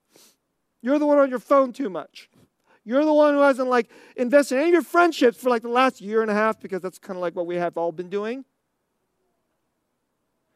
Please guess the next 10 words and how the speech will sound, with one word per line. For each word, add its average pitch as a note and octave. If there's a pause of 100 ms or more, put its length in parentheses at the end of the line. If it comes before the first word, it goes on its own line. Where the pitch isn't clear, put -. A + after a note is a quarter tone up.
(600)
And G#3
then A3+
you're A#3+
in A#3+
a G#3+
really A3+
low G3+
and F#3+
hard F#3+
place. F#3